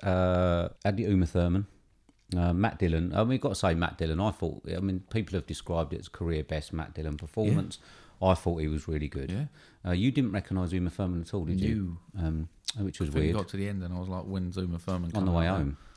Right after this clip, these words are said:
Speaker 2: Yeah.
Speaker 1: Mm.
Speaker 2: And then, yeah.
Speaker 1: Uh, and it did look like her, so I was quite surprised.
Speaker 2: Oh, really?
Speaker 1: Yeah. Um, so, yeah, the, the first act, uh,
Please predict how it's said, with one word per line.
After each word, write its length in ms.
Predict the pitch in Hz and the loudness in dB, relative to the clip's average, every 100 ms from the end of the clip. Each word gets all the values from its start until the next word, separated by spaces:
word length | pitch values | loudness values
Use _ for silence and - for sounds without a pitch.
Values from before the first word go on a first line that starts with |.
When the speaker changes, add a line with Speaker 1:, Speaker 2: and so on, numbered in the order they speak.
| - - | -12 -6
Speaker 2:
Yeah. 100 | 127 101 - | -4 -6 -6
Speaker 1:
Mm. 200 | 92 78 82 | -4 -2 -4
Speaker 2:
And 100 | 101 | -8
then, 160 | 104 107 117 104 - _ _ - 87 | -8 -6 -6 -8 -12 _ _ -8 0
yeah. 100 | 82 | 2
Speaker 1:
Uh, 240 | 82 80 80 | 2 2 0
and 100 | 95 | -2
it 80 | |
did 160 | 87 98 | 0 -2
look 180 | 80 - | -2 -2
like 220 | 71 - | -4 -2
her, 120 | 73 | -6
so 120 | - 87 | -4 -6
I 20 | |
was 60 | - | -6
quite 200 | 87 - | -6 -6
surprised. 320 | - - 156 | -8 -4 0
Speaker 2:
Oh, 40 | |
really? 220 | 156 170 180 - - - _ _ | 0 -2 -6 -12 -20 -20 _ _
Speaker 1:
Yeah. 240 | 85 80 76 _ _ _ - - - | -2 -2 -2 _ _ _ -20 -14 0
Um, 440 | 95 101 101 101 | 4 6 4 0
so, 120 | - 135 | 2 6
yeah, 180 | 147 | 6
the, 100 | 95 | 6
the 180 | 107 113 | 4 0
first 360 | - 117 98 - | 0 2 2 2
act, 400 | 113 - - - - | 0 0 -12 -16 -18
uh, 40 | - | -16